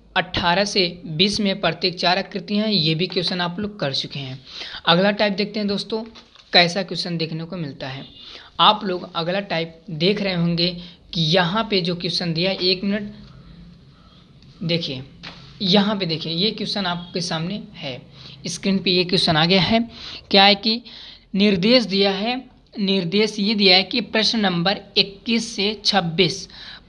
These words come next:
प्रश्न नंबर इक्कीस से छब्बीस संख्या के श्रेणी क्रम पर आधारित है। अभी तक हम लोगों ने जो भी क्वेश्चन किया है वो वर्गीकरण से रिलेटेड था,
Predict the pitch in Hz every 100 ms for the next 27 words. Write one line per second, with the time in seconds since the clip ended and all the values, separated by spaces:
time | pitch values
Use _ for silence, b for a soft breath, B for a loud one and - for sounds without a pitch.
0 | - 214 214 233 190 170 185 226 - 185
1 | - 196 226 - 208 202 185 165 160 208
2 | - 180 175 180 214 196 175 170 208 208
3 | 208 226 226 185 175 190 190 165 165 147
4 | 151 156 - 143 120 B B B B 180
5 | 165 220 247 - 202 196 180 160 208 208
6 | 170 170 214 - 190 180 170 180 170 165
7 | 208 - B B B B - 165 226 202
8 | 185 180 190 185 170 175 208 196 190 196
9 | 196 196 233 -